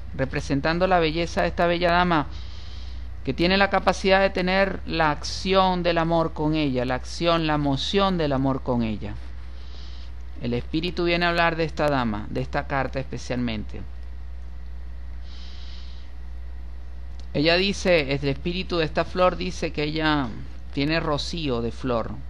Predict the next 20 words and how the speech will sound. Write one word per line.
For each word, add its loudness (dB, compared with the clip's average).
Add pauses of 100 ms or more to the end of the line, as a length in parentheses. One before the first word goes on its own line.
es -6
como 0
gotas, 2
¿no? 0 (920)
Es -2
una 2
flor 0
rosada. 0 (960)
Y 2
llegan 2
pájaros 2
a -2
disfrutar 2 (360)
de -8
todo 0
su -4
esplendor, 0
de -2
su -4
néctar. 0